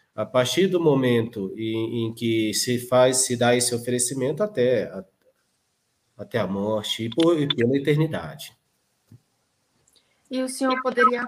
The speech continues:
Speaker 2: partilhar um pouco conosco de como foi, é, o discernimento do senhor, né, de viver essa vida consagrada,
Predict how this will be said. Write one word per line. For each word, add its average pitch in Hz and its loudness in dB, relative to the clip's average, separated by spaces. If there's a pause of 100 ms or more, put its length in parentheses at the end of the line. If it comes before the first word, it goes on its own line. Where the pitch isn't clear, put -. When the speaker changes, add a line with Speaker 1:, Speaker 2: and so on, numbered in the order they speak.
(140)
Speaker 2:
partilhar 233 -2
um 247 -4
pouco 233 -4
conosco 214 -10
de 202 -14
como 262 -6
foi, 220 -4 (560)
é, 196 -6 (580)
o 240 -4
discernimento 277 -4
do 233 -8
senhor, 208 -8
né, 226 -6
de 226 -6
viver 220 -2
essa 226 -10
vida 214 -16
consagrada, 214 -10